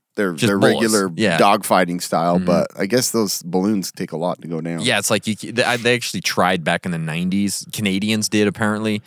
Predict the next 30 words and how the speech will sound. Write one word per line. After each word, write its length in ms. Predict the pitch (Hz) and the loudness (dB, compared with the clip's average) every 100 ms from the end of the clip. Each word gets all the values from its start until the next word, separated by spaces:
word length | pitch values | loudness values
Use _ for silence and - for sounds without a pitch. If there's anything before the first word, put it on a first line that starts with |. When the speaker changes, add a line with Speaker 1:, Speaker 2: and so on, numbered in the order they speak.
| - - - | -16 -20 -12
Speaker 2:
to 80 | 107 | -4
take 180 | 110 | -4
this 140 | 95 95 | -2 -4
balloon 280 | 95 95 92 | -2 0 0
down, 200 | 98 98 | -2 -2
and, 220 | 90 82 | -6 -6
like, 160 | 80 78 | -6 -6
they 100 | 87 | -8
just 320 | 85 95 - | -6 -6 -6
unloaded 560 | 98 85 78 90 85 73 | -6 -6 -4 -4 -4 -8
and 100 | 73 | -10
the 40 | |
thing 200 | 78 101 | -6 -6
kept 240 | 80 95 - | -4 -6 -6
floating. 580 | - - 101 92 - - | -8 -2 0 -2 -6 -18
<laughs> 1000 | _ - - - - 131 - - - 151 | _ -14 -14 -14 -12 -10 -10 -10 -10 0
Like, 280 | 160 131 104 - - - | 2 4 0 -6 -20 -6
"I 160 | - 165 | 2 4
don't 120 | 233 | 6
know 100 | 240 | 6
what's 220 | 247 214 196 | 6 4 4
going 300 | 233 233 247 | 4 6 6
on. 480 | 269 220 139 139 - 139 135 - | 6 6 4 0 -4 -10 -14 0
Our 120 | 147 151 | 2 4
jets 360 | 156 247 - | 4 4 2
are 80 | 202 | 2
useless 420 | 208 269 208 180 | 4 4 4 2
against 420 | 175 220 247 269 | 2 4 6 6
Speaker 1:
Well, 20 | 143 | 6
Speaker 2:
them." 220 | 123 | 4